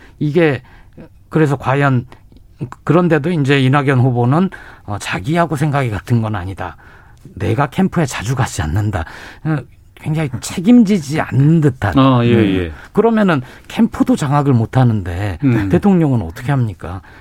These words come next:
Speaker 1: 예, 그래서 결국 이낙연 후보의 그 품격, 신사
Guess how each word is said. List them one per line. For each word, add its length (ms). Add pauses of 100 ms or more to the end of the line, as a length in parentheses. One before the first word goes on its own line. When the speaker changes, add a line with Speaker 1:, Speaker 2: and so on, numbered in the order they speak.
(140)
Speaker 1:
예, 180 (200)
그래서 540 (240)
결국 540 (320)
이낙연 520
후보의 580
그 140
품격, 680
신사 560